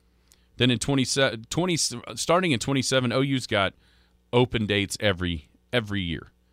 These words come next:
At least one, if not two. A bunch of those years they have two, and then some of them they don't have, even have anybody because then a future one, a future non-conference deal with Alabama has gone away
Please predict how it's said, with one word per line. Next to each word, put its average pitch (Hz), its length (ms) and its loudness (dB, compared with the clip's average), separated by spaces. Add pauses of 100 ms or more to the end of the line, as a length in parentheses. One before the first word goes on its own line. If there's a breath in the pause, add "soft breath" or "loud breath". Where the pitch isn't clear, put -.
(320)
At 127 140 0
least 151 260 0
one, 120 200 2
if 107 100 -2
not 95 200 -2
two. 120 200 0
A 73 40 -4
bunch - 280 -2
of 147 60 -4
those 104 160 0
years 87 140 -4
they 85 80 -2
have 87 180 -2
two, 143 200 2
and 107 100 0
then 98 80 0
some 180 220 -2
of 147 60 2
them 101 60 2
they 135 100 0
don't 139 140 -4
have, 87 280 -6
even 107 220 -4
have 160 300 0
anybody 69 460 -4 (540 soft breath)
because 101 320 0
then 110 140 0
a 95 40 -4
future 113 400 -2
one, 101 260 0
a 92 140 -2
future 104 300 -4
non-conference 92 520 -4
deal 95 140 -4
with 82 140 -4
Alabama 85 640 -2 (380 soft breath)
has 95 180 0
gone 95 220 0
away 85 380 0